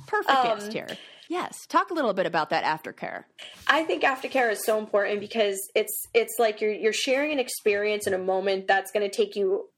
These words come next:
Speaker 2: outside of yourself. It's either gonna, you know, find your darkest places and kinda bring them up. Um, i-, in a way that, like, helps you kinda, like,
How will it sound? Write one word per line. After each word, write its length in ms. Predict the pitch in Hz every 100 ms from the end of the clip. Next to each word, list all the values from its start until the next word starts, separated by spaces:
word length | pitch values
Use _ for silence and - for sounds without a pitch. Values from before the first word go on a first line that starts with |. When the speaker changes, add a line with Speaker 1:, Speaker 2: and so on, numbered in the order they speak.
| -
Speaker 2:
outside 440 | 226 240 220 196
of 100 | 196
yourself. 500 | 190 190 196 196 196
It's 160 | 208 -
either 200 | 214 214
gonna, 260 | 208 190 175
you 100 | 202
know, 120 | 185
find 360 | - 220 226 226
your 120 | 214
darkest 400 | 202 196 196 -
places 500 | 277 277 269 277 233
and 160 | 202 208
kinda 260 | 190 190
bring 260 | 190 214 208
them 160 | 185 -
up. 300 | - 285 - - - - - -
Um, 420 | 233 208 190 175 175 - _ _ _ _ - -
i-, 220 | 220 160
in 100 | 220
a 80 | 208
way 220 | 196 202
that, 220 | 196 180
like, 160 | 202 190
helps 240 | 233 -
you 80 | 226
kinda, 280 | 233 196 196
like, 300 | 185 180 -